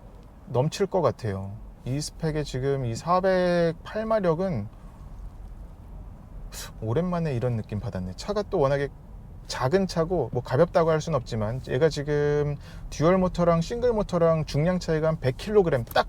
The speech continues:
백 킬로그램 정도 나거든요. 근데 좀 전에 그 가속할 적의 느낌은 모델 S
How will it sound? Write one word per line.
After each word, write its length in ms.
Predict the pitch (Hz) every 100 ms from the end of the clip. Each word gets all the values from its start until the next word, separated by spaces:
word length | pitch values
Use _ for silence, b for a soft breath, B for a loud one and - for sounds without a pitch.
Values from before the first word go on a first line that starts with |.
| -
백 160 | 143
킬로그램 480 | - 208 202 180 165
정도 220 | 147 139
나거든요. 500 | 135 101 98 101 123 - - - - - B B B - - - - - - - - - - - - - - - - - -
근데 320 | 147 151 143 - -
좀 180 | - 185
전에 220 | 180 170
그 100 | 151 139
가속할 520 | - 117 165 - 160
적의 260 | 165 143
느낌은 540 | 123 110 127 143 139 101 - - - - - - - -
모델 340 | 120 131 139
S 680 | 107 113 - - 151 156 104